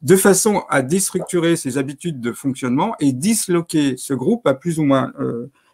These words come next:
brève échéance. C'est exactement ce qu'on vit. Vous voyez, on nous parle d'un grand reset, on nous parle que le monde sera plus du tout comme avant, donc on va substituer à l'ancienne norme une nouvelle norme. Et ce qu'on voit, c'est un discours entre,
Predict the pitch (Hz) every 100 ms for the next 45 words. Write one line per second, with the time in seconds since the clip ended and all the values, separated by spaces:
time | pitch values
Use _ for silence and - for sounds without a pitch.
0 | - 127 196 190 180 151 123 - - _
1 | _ _ - 151 120 208 214 175 202 -
2 | 185 156 180 _ _ - 139 180 165 139
3 | 139 156 156 151 127 120 135 131 135 151
4 | 156 170 143 127 123 143 143 147 120 -
5 | _ _ - 139 135 143 175 - 131 151
6 | 139 143 180 170 131 131 180 240 180 185
7 | 165 165 156 127 - - - 277 269 -
8 | 220 - 185 180 185 131 147 208 - 175
9 | 156 165 262 190 - 151 151 233 247 220
10 | 202 185 143 117 - _ _ _ _ _
11 | 139 127 160 135 190 240 - 156 165 120
12 | 120 135 - 190 220 135 143 143 139